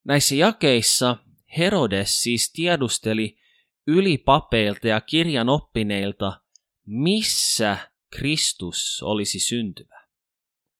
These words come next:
Hän saattoi jo tietää vastauksen itsekin, koska se oli yleisesti tiedossa juutalaisten keskuudessa,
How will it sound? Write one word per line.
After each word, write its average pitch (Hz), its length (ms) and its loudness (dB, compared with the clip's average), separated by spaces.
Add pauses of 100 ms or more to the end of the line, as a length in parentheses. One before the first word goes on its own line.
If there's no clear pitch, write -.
(540)
Hän 147 140 0
saattoi 185 440 4
jo 160 80 4
tietää 160 400 2
vastauksen 160 600 0
itsekin, 131 720 -4 (240)
koska - 340 2
se 151 160 2
oli 143 280 2
yleisesti 135 640 2 (100)
tiedossa 139 520 2
juutalaisten 110 720 0
keskuudessa, 104 920 -2